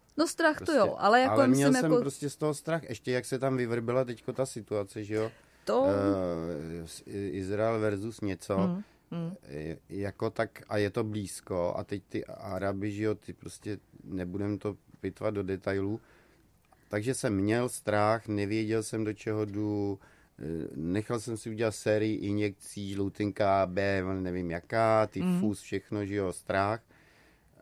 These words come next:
Speaker 2: Máma ještě moje, ta úplně prostě ta,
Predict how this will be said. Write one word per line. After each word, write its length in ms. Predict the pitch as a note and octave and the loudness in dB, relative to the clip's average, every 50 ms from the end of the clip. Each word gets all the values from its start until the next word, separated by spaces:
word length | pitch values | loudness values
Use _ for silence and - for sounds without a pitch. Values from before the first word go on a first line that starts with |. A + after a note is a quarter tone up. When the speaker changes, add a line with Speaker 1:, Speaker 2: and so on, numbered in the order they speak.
| _ _ _ _ - - - - - - | _ _ _ _ -20 -20 -18 -18 -16 -10
Speaker 2:
Máma 500 | - G2 F#2+ F#2+ G2 G#2 G#2+ A2 A2+ A#2 - | -6 0 2 4 4 4 4 4 2 0 -2
ještě 400 | G#2 G2+ - _ - A#2 A#2 A2 | -4 -8 -8 _ -2 0 2 2
moje, 480 | G#2+ G#2+ G#2+ G#2+ G#2+ G#2+ G#2+ G#2+ G#2+ G#2+ | 4 4 4 4 4 4 4 2 2 2
ta 240 | - A2 G2+ G2+ | 2 2 4 4
úplně 500 | G2 - G2 - G#2+ G#2+ G#2 G#2 G#2 G2+ | 2 0 -2 0 0 0 2 2 2 0
prostě 380 | F2+ - F#2 F#2 - - G#2 G2+ | 0 -2 -6 -6 -6 -6 -6 -6
ta, 280 | - - G#2 G2 F#2 | -2 0 0 0 0